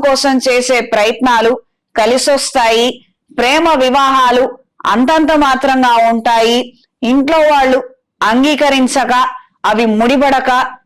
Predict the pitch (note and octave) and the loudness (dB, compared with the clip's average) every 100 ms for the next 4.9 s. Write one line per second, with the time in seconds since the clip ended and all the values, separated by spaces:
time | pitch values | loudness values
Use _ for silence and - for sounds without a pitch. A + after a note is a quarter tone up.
0 | _ G3 G#3 A3+ C#4+ D#4+ D#4 D4+ D4 C#4 | _ -4 0 0 2 2 2 2 2 2
1 | C#4 C#4 - _ - A#3+ A#3 A#3+ D4 C4 | 0 -2 -6 _ -2 0 2 2 2 0
2 | G#3+ C#4+ D4 B3+ C4 B3+ B3 A3+ B3+ C#4 | 0 0 0 0 0 0 0 0 0 2
3 | C#4+ G#3 - - _ _ A#3 A#3+ B3 - | 2 0 -2 -14 _ _ 0 0 0 -2
4 | C4 B3+ A3 G#3+ G3+ G#3 G3 F#3 F3+ | 0 2 2 0 0 0 0 0 0